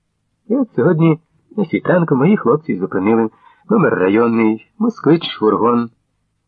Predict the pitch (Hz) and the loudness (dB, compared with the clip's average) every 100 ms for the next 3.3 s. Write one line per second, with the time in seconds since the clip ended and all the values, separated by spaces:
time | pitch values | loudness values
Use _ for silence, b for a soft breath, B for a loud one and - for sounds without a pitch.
0 | _ 98 - - 113 - 95 - 95 - | _ -10 -10 -6 -6 -6 -6 -2 -2 -2
1 | 87 80 _ _ _ _ - 101 196 165 | -6 -8 _ _ _ _ -6 -2 -2 -2
2 | 165 165 156 156 135 131 113 135 175 165 | -2 0 0 0 -2 -2 0 0 0 -2
3 | - 151 151 | -4 -2 -2